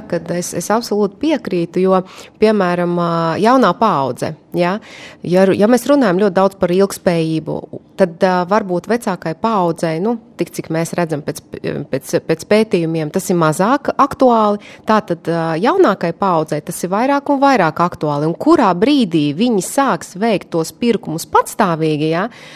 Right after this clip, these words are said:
nu, tas jau ir atkarīgs no konkrētās situācijas, jā, un tad tajā brīdī, jā,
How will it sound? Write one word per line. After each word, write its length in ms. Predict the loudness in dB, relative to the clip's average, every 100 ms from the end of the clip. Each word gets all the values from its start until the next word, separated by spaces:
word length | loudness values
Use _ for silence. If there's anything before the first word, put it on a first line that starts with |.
| -8
nu, 140 | -4 0
tas 240 | 0 2
jau 100 | 2
ir 180 | 2 2
atkarīgs 440 | 0 0 -2 -2 -2
no 60 |
konkrētās 560 | 0 0 0 0 -2 2
situācijas, 880 | 4 4 0 -2 -6 -8 -10 -6 -4
jā, 100 | -4
un 160 | -4
tad 220 | -6 -10 2
tajā 320 | 4 4 2
brīdī, 540 | 2 4 4 4 0 0
jā, 220 | 0